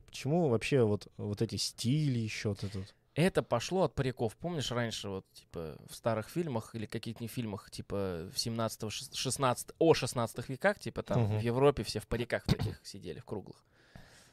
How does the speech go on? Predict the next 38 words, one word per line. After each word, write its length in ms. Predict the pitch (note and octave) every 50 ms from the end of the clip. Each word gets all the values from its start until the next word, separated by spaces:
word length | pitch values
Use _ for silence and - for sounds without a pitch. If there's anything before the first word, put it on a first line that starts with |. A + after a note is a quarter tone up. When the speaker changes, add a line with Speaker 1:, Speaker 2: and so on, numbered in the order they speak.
| _ -
Speaker 2:
Типа, 200 | - - - -
все 220 | - - - G3
всегда 280 | F#3+ - C3+ B2 C#3+ D3
принаряжались 720 | - - B2+ B2 C3+ C3 B2+ B2+ A#2+ A#2+ C3+ D3 C#3 B2 A2+
для 160 | - G#2+ A2
особого 360 | G#2+ - - B2+ A2+ A2 G2+ G2
вот 120 | F#2+ F2
такого 260 | - G2+ - A2 G#2+
события. 480 | G2+ - F#2+ F#2 F2 F2 - - - - - - - - - - - -
И 60 | G#2
б-, 160 | F#2+ F#2+ A2
вот 220 | G#2+ A2+ A2 - G#2+
есть, 220 | A#2+ D#3+ D#3+ -
появился 340 | - C3 B2 D3+ G3 G3 E3 C3
свой 180 | - C#3+ E3+ D3+
дресс-код 440 | C3+ B2 - - - C3 C#3+ -
такой. 320 | - - A2 - - G#2 F2+
Вот 140 | - A#2 -
эти 140 | C#3+ -
парики 400 | D3 - D3+ C#3+ C#3 - - G3
люди 200 | F3 D3 C#3+ C3
надевали 540 | B2+ B2 A#2 A2+ A#2+ A2 A2 B2 D3+ D#3+ B2
и 220 | G#2+ G#2+ G#2+ G#2+ G#2+
кра-, 160 | - A#2+ B2
и 120 | G#2 A#2+
б-, 280 | A#2+ A#2+ G#2+ A#2+ C3 B2
б-, 120 | B2 C3
белилом 540 | B2+ B2 C3 B2 B2 C#3+ D#3 D#3 C#3 A#2+ A2
вот 140 | A2+ A2+ -
так 180 | A2 A2+ -
вот 120 | - A2 -
на 120 | G2+ G#2+ A2
лицо, 340 | A2 G#2 - - G#2+ A#2
потому 320 | - - - G#2+ A2 A#2+ A#2+
что 160 | - - A#2
был 220 | A2+ B2+ D#3+ E3+ D3
такой 300 | - A2 - - D3 C#3+
вот 140 | B2 A#2+